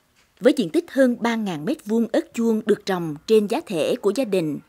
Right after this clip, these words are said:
anh Chử Văn Thành ở thị trấn Nam Ban, huyện Lâm Hà đang bước vào mùa thu hoạch rộ. Cứ một tuần thu hoạch một lần và thu liên tục trong vòng chín tháng. Bình quân, mỗi trái ớt chuông có trọng lượng gần ba trăm gram,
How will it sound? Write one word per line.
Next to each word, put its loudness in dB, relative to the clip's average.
anh -2
Chử 0
Văn -4
Thành -4
ở -4
thị -4
trấn -2
Nam -4
Ban, -4
huyện -4
Lâm -6
Hà -6
đang 0
bước 2
vào -4
mùa 0
thu -4
hoạch -6
rộ. 2
Cứ 4
một -6
tuần 2
thu -2
hoạch -2
một -2
lần 0
và -2
thu -2
liên 2
tục 0
trong -4
vòng -4
chín -4
tháng. -4
Bình 2
quân, 2
mỗi 2
trái -8
ớt -6
chuông 2
có 0
trọng -4
lượng 0
gần -4
ba -4
trăm -8
gram, -4